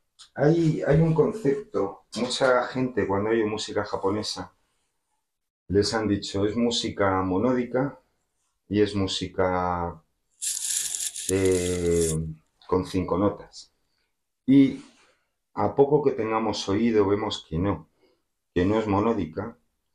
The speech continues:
entre otras cosas porque más de una vez están haciendo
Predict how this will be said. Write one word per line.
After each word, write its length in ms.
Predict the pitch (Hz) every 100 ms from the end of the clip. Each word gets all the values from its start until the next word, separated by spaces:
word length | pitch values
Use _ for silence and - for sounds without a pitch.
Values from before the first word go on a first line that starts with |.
| _ _ _ _ _ -
entre 420 | 98 92 90 101
otras 220 | 98 98
cosas 320 | 98 85 117
porque 540 | - 95 85 - 78 -
más 300 | 90 98 101
de 60 | 104
una 140 | 95
vez 160 | 95 -
están 260 | 90 92
haciendo 640 | 92 - 101 104 104 98